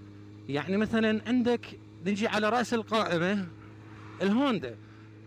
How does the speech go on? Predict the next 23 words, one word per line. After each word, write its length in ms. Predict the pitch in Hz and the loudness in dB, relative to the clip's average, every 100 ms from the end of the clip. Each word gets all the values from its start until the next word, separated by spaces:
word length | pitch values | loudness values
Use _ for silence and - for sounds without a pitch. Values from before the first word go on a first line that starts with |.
| - | -4
طبعا 180 | 185 226 | 0 2
الهوندا 560 | 233 262 262 247 269 - | 2 2 2 2 2 0
أو 140 | 190 208 | 0 2
ال-، 140 | 208 - 180 | 0 -6 -4
أو 240 | 208 220 | -2 0
ال-، 380 | 220 214 208 190 | 0 -2 -6 -8
آه، 320 | 180 180 175 - - - | -6 -6 -6 -10 -18 -8
بالبداية 460 | 208 311 269 214 202 | -2 0 2 4 2
إحنا 160 | 208 262 | 2 0
ما 100 | 370 | 0
مرغوب 320 | 339 180 165 | 0 0 0
عندنا 200 | 170 165 | 0 0
بالعراق، 360 | 151 147 156 - | 0 2 0 0
فأنا 180 | 240 269 | -2 0
ما 100 | 240 | 2
أريد 180 | 294 202 | 2 0
أحكيهن. 420 | - - 123 117 - - - - - - - - - | -2 -2 -6 -6 -12 -16 -18 -18 -18 -18 -18 -14 -4
المرغوب 580 | 160 254 285 220 254 233 | 2 4 4 2 0 2
مثلا 340 | 254 262 247 | 0 2 2
دوكاتي، 500 | 240 269 262 175 131 - - 165 | 2 2 2 2 -6 -10 -14 -6
دوكاتي 360 | 226 262 262 247 | -4 -2 -2 -2
يعني 300 | 226 226 226 - - | -2 -2 -6 -12 -10
تقريبا 340 | 208 262 254 | -4 0 2